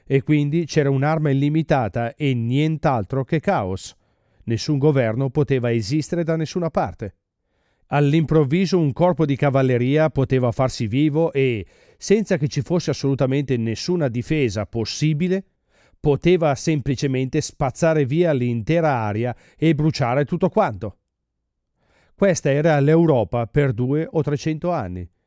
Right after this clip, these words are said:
a un'epoca remota prima di Cristo. Ora, ne è esistita forse un'altra? Beh, dopo che la catapulta fece la sua apparizione e riuscì a polverizzare i muri,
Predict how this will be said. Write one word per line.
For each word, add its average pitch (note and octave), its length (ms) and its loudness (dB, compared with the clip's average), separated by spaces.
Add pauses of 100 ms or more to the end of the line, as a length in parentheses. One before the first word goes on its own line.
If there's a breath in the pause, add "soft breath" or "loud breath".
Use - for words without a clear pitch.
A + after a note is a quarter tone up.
(260)
a C3+ 140 0
un'epoca D3 560 0
remota C3+ 480 -2
prima D3 300 -2
di F3 100 -2
Cristo. - 460 -6 (1160)
Ora, C3+ 360 2 (360)
ne C#3+ 240 0
è - 20 4
esistita E3 500 0
forse E3+ 260 0
un'altra? F3 540 0 (1080)
Beh, C#3+ 420 2
dopo F3+ 280 0
che D#3+ 320 2
la C#3 140 2
catapulta C#3+ 840 -2
fece C3+ 280 -2
la C3 100 0
sua E3+ 220 0
apparizione C#3 760 0
e B2 120 -4
riuscì C#3+ 300 0
a C#3+ 60 0
polverizzare C3+ 680 0
i - 20 2
muri, D3 420 0